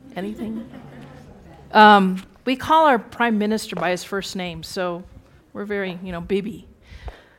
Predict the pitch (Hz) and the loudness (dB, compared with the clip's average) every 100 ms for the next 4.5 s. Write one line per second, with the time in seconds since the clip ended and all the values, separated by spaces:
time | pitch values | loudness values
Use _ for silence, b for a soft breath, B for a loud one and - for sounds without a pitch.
0 | B _ _ _ _ 208 240 240 - 262 | B _ _ _ _ 4 4 2 -2 2
1 | 254 247 233 185 214 254 277 262 - 226 | 4 2 -2 -4 2 2 2 -2 -4 2
2 | 214 208 185 208 208 196 185 190 202 214 | 4 2 0 0 0 0 -4 -4 4 6
3 | 214 175 - - 190 185 185 - - 208 | 6 4 0 -8 -6 -6 -8 -10 -10 -8
4 | 202 185 175 156 - | -6 -6 -8 -10 -14